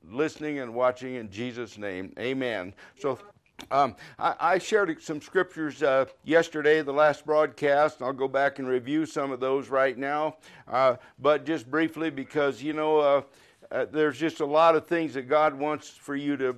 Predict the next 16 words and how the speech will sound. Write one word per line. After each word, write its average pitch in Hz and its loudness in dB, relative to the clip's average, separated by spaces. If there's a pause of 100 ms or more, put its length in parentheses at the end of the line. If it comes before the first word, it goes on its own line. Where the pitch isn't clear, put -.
(140)
uh, 123 4 (120)
to 127 -6
drink 139 -2
in 127 0
right 113 -2
now. 120 -2
So, 160 -4
you 165 -4
know, 170 -2
I 160 2
started 185 -2
out 151 4
yesterday 131 -2
in, 120 -6 (320)
in, 131 -4
uh, 127 2